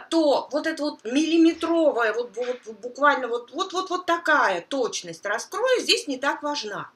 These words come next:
Э, потому что, ну, будет пошире немножко полоска, чуть поуже.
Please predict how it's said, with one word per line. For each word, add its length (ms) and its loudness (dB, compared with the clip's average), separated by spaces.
Э, 280 0
потому 340 4
что, 180 -4
ну, 220 -2
будет 260 0
пошире 520 0
немножко 540 -2
полоска, 540 -4
чуть 260 -8
поуже. 480 -2